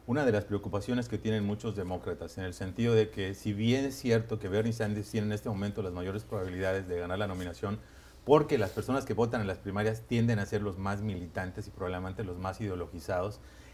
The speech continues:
esa ventaja que tienen las primarias puede ser su gran desventaja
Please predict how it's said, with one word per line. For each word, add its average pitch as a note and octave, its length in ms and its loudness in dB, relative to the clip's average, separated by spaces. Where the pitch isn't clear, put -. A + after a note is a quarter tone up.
esa E3 300 8
ventaja C3+ 400 0
que A#2 80 -2
tienen A#2+ 240 2
las G#2+ 100 0
primarias G#2 420 0
puede G#2 220 2
ser G#2 180 0
su G#2+ 140 -6
gran G2 240 0
desventaja F#2 600 -4